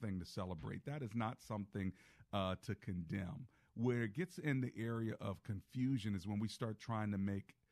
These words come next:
the gift we have, everybody else's gift.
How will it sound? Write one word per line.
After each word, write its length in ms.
the 80
gift 320
we 220
have, 320
everybody 480
else's 320
gift. 340